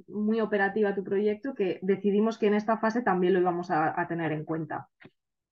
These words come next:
¿Y a qué me refiero con, con este, mm,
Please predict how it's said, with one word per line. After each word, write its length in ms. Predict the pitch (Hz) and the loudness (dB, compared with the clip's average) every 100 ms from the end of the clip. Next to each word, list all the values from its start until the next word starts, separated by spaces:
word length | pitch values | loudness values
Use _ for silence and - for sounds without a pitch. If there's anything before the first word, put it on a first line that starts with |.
| _ _ _ _ _ _ | _ _ _ _ _ _
¿Y 120 | 233 | 2
a 60 | 247 | 4
qué 100 | 247 | 4
me 80 | 311 | 4
refiero 500 | 302 - 214 180 165 | 2 4 4 4 2
con, 460 | 190 185 180 175 - | 0 0 0 -4 -4
con 240 | - 196 196 | 0 2 0
este, 640 | 196 - 196 190 185 180 | -2 0 2 2 2 2
mm, 380 | 180 180 180 | 0 -2 -2